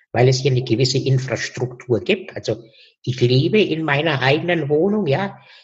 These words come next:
Ich kann meine Versorgung selber organisieren, auch wenn's mühevoll ist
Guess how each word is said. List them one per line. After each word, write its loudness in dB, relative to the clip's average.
Ich -6
kann -2
meine 2
Versorgung 0
selber 2
organisieren, 2
auch 0
wenn's -2
mühevoll 2
ist -4